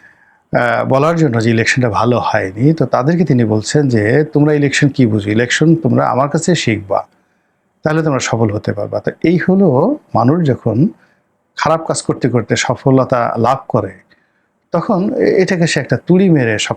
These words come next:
কিছু উড়িয়ে দেওয়ার একটা যে মনোবৃত্তি তার মধ্যে পয়দা হয় এবং সেই মনোবৃত্তি শেখ হাসিনার মধ্যে, আওয়ামী লীগের মধ্যে যেভাবে পয়দা হয়েছে, তার পরিণতিতে দু হাজার চব্বিশ সনের যে বিপর্যয় হলো, সেই বিপর্যয় থেকে কিন্তু আমরা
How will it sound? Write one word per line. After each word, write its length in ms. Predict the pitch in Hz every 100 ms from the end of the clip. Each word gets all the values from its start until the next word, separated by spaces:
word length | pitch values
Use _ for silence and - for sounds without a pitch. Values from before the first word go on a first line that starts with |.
| -
কিছু 400 | 117 - 104 104 - 135 -
উড়িয়ে 260 | - 135 135
দেওয়ার 260 | 123 113
একটা 320 | 107 - 110 107
যে 300 | 104 104 101 _ _ _ -
মনোবৃত্তি 500 | 131 156 156 131 -
তার 180 | 107 117
মধ্যে 240 | 110 110
পয়দা 300 | 110 107 107
হয় 160 | 110 131
এবং 100 | 127
সেই 200 | - 131
মনোবৃত্তি 920 | 117 120 160 165 180 190 156 113 156 226 -
শেখ 240 | - 110
হাসিনার 460 | 117 135 127 120 117 - _ _ _ -
মধ্যে, 600 | 113 127 123 113 117 110 -
আওয়ামী 240 | 120 139
লীগের 200 | 147 139
মধ্যে 200 | 131 117
যেভাবে 340 | 113 113 120
পয়দা 360 | 117 117 110 113
হয়েছে, 380 | 104 117 - 170 -
তার 140 | 104
পরিণতিতে 680 | - 143 185 214 131 107 123
দু 120 | 113
হাজার 200 | 110 113
চব্বিশ 480 | - 147 151 160 -
সনের 240 | 117 110
যে 100 | 107
বিপর্যয় 560 | 107 120 175 143 131 101 107
হলো, 180 | 101 - _ _ - -
সেই 160 | - 135
বিপর্যয় 500 | 117 110 131 117 131
থেকে 260 | 123 131 139
কিন্তু 180 | 143
আমরা 360 | 113 113 160 311